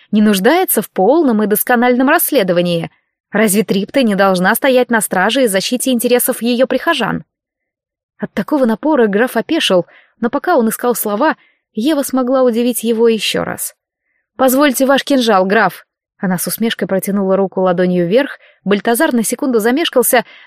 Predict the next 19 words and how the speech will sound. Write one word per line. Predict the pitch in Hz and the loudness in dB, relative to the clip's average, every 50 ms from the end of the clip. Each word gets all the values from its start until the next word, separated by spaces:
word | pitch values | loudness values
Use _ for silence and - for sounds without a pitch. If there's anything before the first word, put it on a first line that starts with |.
| _ | _
но | - 247 294 285 | -6 -4 -4 -4
всё | - - - 269 | -4 -4 -4 -2
же | 240 262 262 | 0 0 0
вытащил | 233 247 262 - 311 - - 220 208 202 | 0 0 -2 -2 -4 -4 -2 0 0 0
из | 190 175 | 0 0
ножен | 190 220 254 247 240 226 220 208 | 0 -2 0 0 0 0 0 0
изящный | 196 180 190 240 254 - - 254 254 | -2 0 -2 -2 -2 -2 -4 -6 -6
кинжал | - - 269 247 254 240 285 320 285 208 - _ - - _ | -4 -4 -4 -2 -2 0 0 0 0 0 -2 _ -12 -20 _
с | - - 202 | -8 -8 -6
украшенной | - - 226 - - 226 202 202 | -2 -2 -4 -2 -2 -2 -4 -4
камнями | - 196 185 185 185 196 240 269 247 196 180 | -2 -2 -2 0 0 0 0 0 0 -2 -2
и | 175 | -2
позолотой | - 170 160 180 185 202 202 - 202 | -2 -2 -2 0 -2 -2 -2 -2 -4
рукоятью. | 196 185 - 208 202 180 175 175 170 - - 170 170 170 _ _ _ _ _ _ _ _ _ _ _ _ _ _ _ - | -4 -4 -2 -2 -2 -2 -2 -4 -4 -4 -4 -4 -4 -4 _ _ _ _ _ _ _ _ _ _ _ _ _ _ _ -6
Ева | 196 202 302 339 285 285 | -2 0 0 0 0 0
думала, | 240 233 320 311 302 262 247 254 | 2 2 2 2 2 2 2 0
это | 247 - 240 | 0 -2 -4
декоративное | 214 226 233 - 247 240 240 - - 311 254 226 214 202 | -4 -4 -4 -2 0 -2 -2 0 -2 -2 -2 0 -2 -2
украшение, | 185 208 208 202 - - 349 311 240 214 196 190 175 | -2 -2 -2 -2 0 0 0 0 0 0 0 0 -2